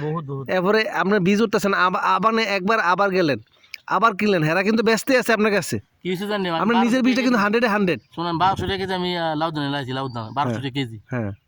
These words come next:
Speaker 1: লাগাইছেন, ওই এদিকে, শাকের, শাকের কি শাক?
Speaker 2: ওই শাকেরটা?
Speaker 1: হ্যাঁ, বারোশো টাকা কেজি।
Speaker 2: তাইলে?
Speaker 1: দানা।
Speaker 2: তাইলে?
Speaker 1: তো আমরা রাখলে তো একটা লাউ রাখলে আমরা হয়ে যেত।
Speaker 2: হয়ে যেত।
Speaker 1: কিন্তু আমরা যে করি
Speaker 2: আপনার একটা লাউয়ের দাম একশো টাকা, মানে বীজ
Speaker 1: হ্যাঁ।
Speaker 2: টিজ ধরো মনে করেন একশো টাকা, এটা এখন বারোশো টাকা বিক্রি করতেছে।
Speaker 1: বারোশো টাকা, হ্যাঁ।
Speaker 2: তাহলে ওরা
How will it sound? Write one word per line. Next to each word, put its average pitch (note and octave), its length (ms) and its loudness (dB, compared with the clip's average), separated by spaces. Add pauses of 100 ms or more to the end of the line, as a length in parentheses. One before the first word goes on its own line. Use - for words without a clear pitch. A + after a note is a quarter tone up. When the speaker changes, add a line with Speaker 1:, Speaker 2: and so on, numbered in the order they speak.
(160)
Speaker 1:
লাগাইছেন, A#2 360 -10
ওই D3 140 -8
এদিকে, A#2+ 240 -12 (640)
শাকের, C3+ 280 -10
শাকের B2+ 280 -12
কি B2 100 -14
শাক? A2 200 -12
Speaker 2:
ওই C#3 60 -2
শাকেরটা? C3 500 -4
Speaker 1:
হ্যাঁ, A2 260 -10
বারোশো B2+ 300 -10
টাকা B2 160 -12
কেজি। A#2 220 -10 (120)
Speaker 2:
তাইলে? D#3 300 0 (140)
Speaker 1:
দানা। G#2+ 220 -12 (560)
Speaker 2:
তাইলে? F3+ 200 0
Speaker 1:
তো D#3 60 -2
আমরা D3+ 180 -4
রাখলে D#3+ 220 -4
তো D#3+ 80 -6
একটা E3 180 -4
লাউ F#3+ 120 0
রাখলে F#3+ 280 -4
আমরা D#3 140 -2
হয়ে C#3 100 -2
যেত। B2 160 -8
Speaker 2:
হয়ে D3 320 2
যেত। D3 200 0
Speaker 1:
কিন্তু - 440 -12
আমরা C3+ 160 -10
যে D3 180 -6
করি C#3 140 -8
Speaker 2:
আপনার G#3+ 200 0
একটা G#3 160 -2
লাউয়ের G#3+ 200 2
দাম A3+ 120 2
একশো G3 280 0
টাকা, F#3 180 2
মানে F3 180 0
বীজ E3 160 2
Speaker 1:
হ্যাঁ। B2 100 -4
Speaker 2:
টিজ G3 160 2
ধরো F#3 240 2
মনে F#3+ 260 2
করেন F#3+ 160 2
একশো E3+ 240 0
টাকা, C3 220 -2 (260)
এটা E3 160 0
এখন E3+ 120 0
বারোশো F3 280 2
টাকা D#3+ 180 2
বিক্রি C#3+ 260 2
করতেছে। A#2+ 380 0
Speaker 1:
বারোশো A#2+ 100 -12
টাকা, A#2 80 -10
হ্যাঁ। A2+ 360 -14 (200)
Speaker 2:
তাহলে F#3+ 200 2
ওরা G3 240 2